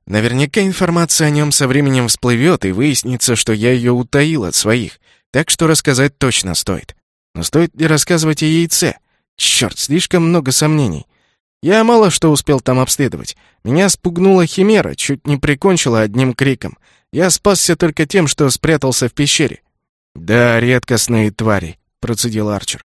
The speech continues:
"Тебя-то они как умудрились завалить, Голд?" хмыкнул Завр. "Вон, даже нуб выжил. А ты вроде стрелянный воробей".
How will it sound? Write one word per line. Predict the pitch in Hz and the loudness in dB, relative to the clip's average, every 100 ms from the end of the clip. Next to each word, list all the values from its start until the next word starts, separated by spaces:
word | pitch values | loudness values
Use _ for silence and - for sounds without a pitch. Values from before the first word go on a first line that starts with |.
| _ _ | _ _
"Тебя-то | - 139 196 170 170 | -2 2 2 4 2
они | 170 156 | 2 0
как | 208 175 | 0 2
умудрились | 165 165 151 151 135 120 | 2 2 2 2 2 2
завалить, | 131 143 135 101 87 | 2 4 2 0 -2
Голд?" | 139 151 - - _ | 2 2 0 -18 _
хмыкнул | - 131 123 123 117 | -10 -6 -4 -4 -4
Завр. | 110 110 76 - _ _ _ - | 0 -2 -4 -16 _ _ _ -2
"Вон, | 139 185 120 | 2 2 4
даже | 196 170 226 | 2 4 4
нуб | 226 - 135 | 2 0 0
выжил. | 143 92 92 _ _ | 0 0 -8 _ _
А | 98 113 | -4 2
ты | 156 180 | 2 4
вроде | 175 165 170 | 4 6 4
стрелянный | - 139 160 214 226 196 | 2 2 2 4 4 4
воробей". | 165 143 110 98 - | 4 4 2 -2 -4